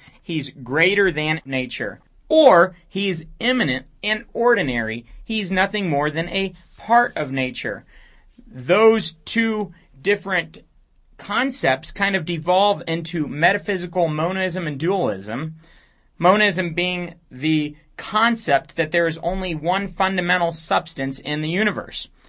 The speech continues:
Examples of that would be pantheism. God is the universe. God is reality. All that you see is God and God is it. That would be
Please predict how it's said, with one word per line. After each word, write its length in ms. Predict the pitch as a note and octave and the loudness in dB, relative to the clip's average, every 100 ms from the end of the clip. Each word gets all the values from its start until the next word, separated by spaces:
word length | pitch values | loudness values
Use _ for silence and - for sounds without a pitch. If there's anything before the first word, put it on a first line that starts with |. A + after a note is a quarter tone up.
| - | -6
Examples 580 | E3 D3+ F3+ F#3 G3+ F3 | -4 0 2 2 0 0
of 60 | D#3+ | 2
that 160 | E3 | 2
would 140 | C#3+ C3+ | 2 -4
be 120 | C3+ | -8
pantheism. 1000 | - E3+ F3 F#3 F#3+ C#3+ C#3 E3 A3+ A3+ - - - | -8 -4 -2 -2 -2 -2 -2 0 -2 -4 -10 -20 -2
God 340 | C#3+ D#3 D3 - _ - | 4 6 4 0 _ -4
is 400 | B3 A#3 D3+ C3 | 0 2 0 -6
the 140 | C3 | -8
universe. 680 | C3+ C3 C#3 C3+ E3+ G3 - | -4 -2 -2 -2 -4 -4 -6
God 320 | C#3 C3 C3 - _ | 0 0 -2 -10 _
is 320 | A3 A#3 F#3 | -4 -4 -4
reality. 640 | D#3+ C#3 A#2 G#2 B2 D3+ D#3+ | -4 -2 0 0 -2 -4 -4
All 200 | C3 D3+ | -2 -2
that 120 | D3 | -4
you 120 | D#3 | -6
see 320 | C#3 E3 D#3 - | -6 -6 -8 -6
is 220 | D#3+ E3+ | -4 -4
God 280 | C3 C#3+ E3+ | 2 4 4
and 100 | C3+ | 2
God 200 | C#3+ C#3+ | 2 2
is 140 | C3+ A#2+ | 0 -4
it. 340 | D3 C#3+ - - - - - _ - - | 0 0 0 -8 -20 -20 -20 _ -20 -6
That 220 | D3 D3+ | 0 2
would 200 | E3 C3 | 0 -4
be 380 | D3 D#3 D#3 D3 | -2 0 -2 -4